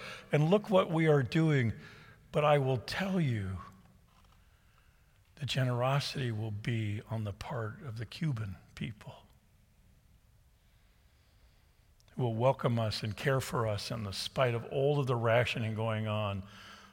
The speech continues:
who are already collecting gas ration tickets to make sure we have fuel to go where we need to go, to be picked up at the airport. What we do will be nothing compared to what they bless us with.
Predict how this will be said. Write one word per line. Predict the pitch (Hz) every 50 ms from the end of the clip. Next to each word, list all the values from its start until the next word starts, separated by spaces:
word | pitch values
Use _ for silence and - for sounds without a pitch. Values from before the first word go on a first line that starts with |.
| -
who | - 151
are | 131 123 -
already | - 135 143 156 151 147 143 135 131 127
collecting | - - - 147 131 131 135 - - - 135 120 113 113 107 104 - - - - - - 107
gas | 120 135 131 131 131 127 123 - -
ration | 131 110 117 123 127 139 139 - - 131 117 107 101
tickets | - - - - - 113 - - - -
to | - 127
make | 123 123 123 113
sure | - - - 139 123 117
we | 110 117 120 104
have | 120 123 117 98
fuel | - - - - 151 147 143 135 127 117 104 98 - - - - - - - - - -
to | - -
go | 117 107 131 127 123 120
where | 117 117 117 117
we | 117 113
need | 113 117 117 107
to | 110
go, | 104 120 120 117 113 110 101 98 95 -
to | - 120
be | 117 110
picked | 104 - - 135 - -
up | 135 117 -
at | 120 -
the | 143 120 110
airport. | 113 120 117 104 - - 117 107 104 101 - - - - - - - - _ _ _ _ _ _ _ _ _ _ _ _ _ _ _ 143 - _ _ _ _ _ _ _ _ _ _ _ _ _ _ _ _ _ _ -
What | 151 143 135 139
we | 127 135 139 135
do | 120 127 123 117 110
will | 107 107
be | 104 110 110 101
nothing | 101 110 120 117 - - 117 107
compared | 101 - 123 - - 127 113 101 95 107
to | 110
what | 104 101 104 101 - 135 120 131 -
they | 120 107 104
bless | 101 101 120 113 107 98 95 - -
us | - - 101 95 92 - - -
with. | 127 113 95 87 - - - - -